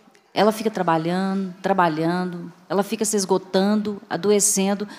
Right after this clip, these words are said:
A hora que ela consegue passar no concurso, ela já tá um caquinho. E aí ela não consegue passar no D A G. Não, mas é, não é isso, gente. Por exemplo, o inspetor escolar ficou onze anos sem concurso. Quer dizer, os nossos colegas estão com onze anos de trabalho precário.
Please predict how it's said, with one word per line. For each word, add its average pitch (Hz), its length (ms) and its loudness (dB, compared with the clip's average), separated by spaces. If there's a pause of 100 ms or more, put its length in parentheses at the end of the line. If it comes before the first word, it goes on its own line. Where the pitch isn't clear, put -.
(100)
A 196 80 4
hora 254 160 8
que 277 80 0
ela 269 120 2
consegue 277 840 6
passar 226 420 2
no 190 100 -4
concurso, 175 920 -2 (480)
ela 247 220 4
já 262 180 4
tá 262 160 2
um 277 100 2
caquinho. 285 840 4 (640)
E 247 100 2
aí 254 340 6
ela 285 200 6
não 277 120 4
consegue 277 460 4
passar 277 360 2
no 262 80 -2
D 240 120 0
A 285 140 4
G. 226 240 0
Não, 311 200 6
mas 285 180 6
é, 339 240 2
não 285 160 4
é 320 80 6
isso, 285 320 4
gente. 180 260 0
Por 254 140 0
exemplo, 202 260 0 (320)
o - 60 4
inspetor 294 380 8
escolar 285 320 8
ficou 294 280 10
onze 330 420 12
anos 285 280 10
sem 285 140 6
concurso. 202 800 4
Quer 233 100 4
dizer, 220 140 8
os 214 60 6
nossos 240 280 6
colegas 254 320 6
estão 277 160 2
com 277 120 2
onze 302 600 8
anos 277 260 6
de 240 100 -2
trabalho 226 400 6
precário. 156 720 6